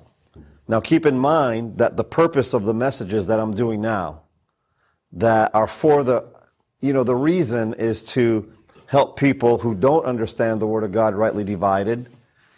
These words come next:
to have a foundation in their life of time past but now, ages to come, and to know what is written to them and what is not written to them. Like I said before,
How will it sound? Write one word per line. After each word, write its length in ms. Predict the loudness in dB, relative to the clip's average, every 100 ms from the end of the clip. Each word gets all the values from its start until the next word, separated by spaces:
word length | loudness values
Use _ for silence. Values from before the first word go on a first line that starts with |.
| _ _ _
to 160 | -2 2
have 200 | 4 2
a 60 | 2
foundation 600 | 0 0 2 0 0 -6
in 120 | -4
their 160 | -2 0
life 640 | 2 0 -4 -10 -12 -16 _ -20 _ _ _ -20 _ _ _ -20 -20 -20 _ -2
of 240 | -2 -2
time 300 | -2 0 0
past 380 | 2 2 2 0
but 120 | -2
now, 300 | 0 0 0
ages 320 | -2 -4 -6
to 80 | -10
come, 480 | -2 0 2 0 -6 -14 _ _ _ _ -4
and 180 | -2 0
to 140 | 0
know 260 | 2 4 2
what 320 | 2 2 2
is 260 | 0 -2 -4
written 480 | 0 0 2 0
to 200 | 0 0
them 240 | 2 0 -2
and 120 | -2
what 200 | 0 0
is 160 | -4 -2
not 320 | 0 0 2
written 240 | 0 -2
to 160 | -2 -2
them. 280 | 0 -4 -10 _ -20 _ _ _
Like 120 | -2 0
I 100 | 2
said 280 | 0 0
before, 640 | -2 -2 2 4 4 0